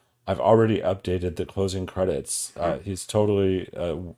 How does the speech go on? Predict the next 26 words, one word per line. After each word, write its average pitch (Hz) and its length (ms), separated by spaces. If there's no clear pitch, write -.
worthy 98 460
and 90 100
deserving 90 580
of 87 140
me 92 220
getting 92 360
that 85 200
done 85 680
right 78 560
away. 65 500
Um, 85 520
so, 90 580
uh, 71 460
that's 87 320
that. - 340
Um, 92 460
so - 180
Rock, 131 360
I 110 100
know 110 180
you 123 200
were 151 140
watching. 104 460
Do 113 60
you 110 80
have 110 280